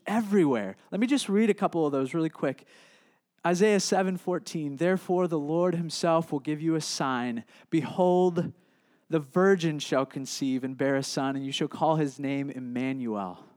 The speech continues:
And in nine four, nine six of Isaiah, it says, "For, uh, to us a child is born, to us a son is given, and the government shall be upon his shoulder.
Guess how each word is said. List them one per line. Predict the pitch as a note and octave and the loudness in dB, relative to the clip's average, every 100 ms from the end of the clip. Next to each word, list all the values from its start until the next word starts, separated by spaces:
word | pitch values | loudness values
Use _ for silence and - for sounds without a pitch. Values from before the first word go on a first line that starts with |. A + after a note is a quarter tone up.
| _ _ _ _ _ _ _ _ _ - | _ _ _ _ _ _ _ _ _ -4
And | D#3+ | -2
in | E3 | 0
nine | E3 F3+ F#3 | 2 2 0
four, | - E3+ E3 | 0 0 0
nine | E3+ F#3 F3+ | 0 0 0
six | - - - E3 - - | -2 -4 0 -2 -2 -6
of | C#3 | -2
Isaiah, | C3+ C3 B2 C3 B2 | 0 0 -2 0 0
it | A#2+ | -2
says, | - C#3+ C3+ | -2 -2 -2
"For, | F3 E3 | -2 -2
uh, | D#3+ E3+ - | 0 -2 -2
to | F3+ E3+ | 0 2
us | - F#3 G#3 - | 4 6 6 2
a | F#3 | -2
child | - G#3 F#3 F#3 F3 | 2 6 6 6 2
is | |
born, | D3+ F#3+ F3+ F#3 G3 G3+ - - - | 0 2 4 4 4 2 -2 -18 -16
to | - G3+ | 0 2
us | F#3+ G3+ G#3+ - | 6 4 4 0
a | F3+ | 0
son | E3+ - - G#3 A3 G#3+ | 0 2 4 6 6 4
is | F#3+ D3+ | 0 0
given, | D#3 G3+ G#3+ | 4 6 6
and | G3 | 4
the | F3 | 0
government | D#3 A#3+ A#3+ G#3 F#3 | 8 8 8 4 2
shall | - F3+ | 0 2
be | D#3+ | 4
upon | D#3 F3 D#3+ | 2 2 -2
his | D3 | 0
shoulder. | - C#3+ C3 A#2+ A2 | -4 -2 -2 -2 -6